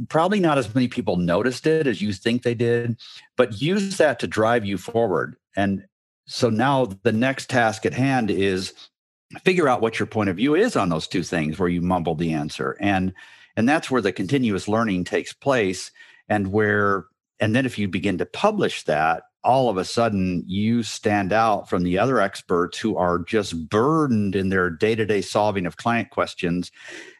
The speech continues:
and are not carefully articulating their point of view on things and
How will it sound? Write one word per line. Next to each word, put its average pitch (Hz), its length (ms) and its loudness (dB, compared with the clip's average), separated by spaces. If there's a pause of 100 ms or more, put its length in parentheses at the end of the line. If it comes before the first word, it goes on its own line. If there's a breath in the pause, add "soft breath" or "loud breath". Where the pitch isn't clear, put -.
(140)
and 107 160 2
are 110 120 2
not 135 460 0 (220)
carefully 131 480 0
articulating 101 680 0
their 87 140 0
point 98 320 -2
of 76 140 -4
view 95 440 0
on 76 220 -4
things 73 440 -6
and 90 260 -2